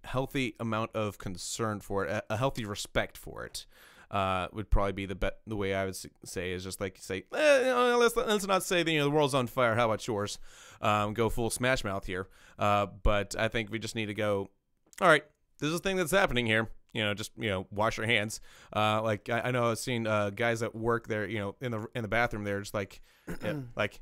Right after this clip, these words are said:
Speaker 1: a-, a-, after peeing, there's like, you know, they're, they're, they're, they're washing for, like, five seconds, and then I was like, <laughs> "You know, the C D C recommends twenty seconds of washing
Speaker 2: <laughs>
Speaker 1: before you leave there."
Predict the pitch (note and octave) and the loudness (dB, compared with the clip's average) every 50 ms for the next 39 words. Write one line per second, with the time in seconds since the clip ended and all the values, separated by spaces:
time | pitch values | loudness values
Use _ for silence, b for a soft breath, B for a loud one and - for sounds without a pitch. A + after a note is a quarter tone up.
0 | - - - B2+ D3 - C3 C#3 D3 - - D3 D#3 D3+ - D3 - - D#3+ D#3 | -12 -2 2 2 2 6 6 6 6 8 8 6 6 6 4 0 4 4 4 4
1 | C3 A#2 A2+ A#2 A2+ A#2+ A2+ G#2+ A#2+ A2 A2 A2+ A2+ A2+ C#3 B2+ A#2+ - B2 A#2+ | 4 2 0 0 0 -2 -2 -2 -2 -2 -2 -2 -2 -2 -2 -4 -4 -2 -2 -4
2 | - - C3 B2+ B2 A#2+ C3 C3 C3 B2+ - A#2+ G#2 - A#2 A2+ G#2+ - - C3 | -2 -2 -2 -2 0 2 4 4 4 4 0 -4 -4 0 0 0 0 0 2 4
3 | B2+ B2+ B2 A2+ - C3 B2+ A#2+ A2 G#2 G#2 A2+ A2 A#2 A#2+ A#2 G#2+ G#2+ G#2+ - | 4 4 4 4 2 2 2 2 0 -2 -4 -2 -2 0 0 0 -2 -4 -6 -8
4 | - - - - - - - - - - - - D3 F#3 B3+ C#4+ D4 C4+ A#3 - | -10 -18 -16 -12 -12 -12 -12 -14 -18 -12 -2 2 6 8 8 8 8 8 4 2
5 | - C#4 D4+ D#4 D4+ D4 C4+ G#3 - - C#4 C#4+ C4+ A#3+ B3+ B3+ B3 - A3+ B3 | 2 0 0 0 0 0 -2 -2 -2 -2 0 2 4 4 4 4 4 2 2 2
6 | B3 A3+ - - - - G3+ B3 C4+ C#4 C4+ B3 - - A3 B3 C4 B3+ B3+ B3+ | 2 2 0 -2 -4 -2 0 2 2 2 0 0 0 4 4 4 4 4 2 2
7 | A3+ D3+ A3 G#3 E3+ F3 F#3+ A3+ B3+ B3+ A#3 A3+ A3+ A3+ - G3+ - - G#3 A#3+ | 2 4 2 2 2 2 2 2 4 4 4 2 2 4 4 4 4 4 6 4
8 | B3 B3 A#3 A3+ G#3 G#3 A#3 B3+ C4 B3+ B3+ F#3 F3+ G3 G3 G3 F#3+ F#3+ F3 | 6 6 6 4 4 4 2 2 2 2 4 4 4 6 6 8 6 6 4